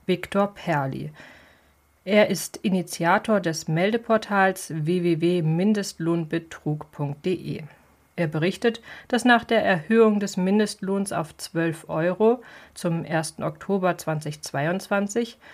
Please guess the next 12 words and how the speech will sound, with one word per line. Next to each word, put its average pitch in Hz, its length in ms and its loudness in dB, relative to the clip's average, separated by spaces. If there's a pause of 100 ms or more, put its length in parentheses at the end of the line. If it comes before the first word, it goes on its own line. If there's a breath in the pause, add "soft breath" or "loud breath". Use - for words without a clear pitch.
(340 loud breath)
die 254 80 4
Meldungen 226 600 6
bei 185 220 4
dem 180 200 -4
Portal 170 640 -2
deutlich 156 640 -4
angestiegen 156 800 -2
sind. 143 440 -12 (580 loud breath)
Er 208 120 2
fordert 196 500 2
mehr 175 160 0
Kontrollen 185 640 0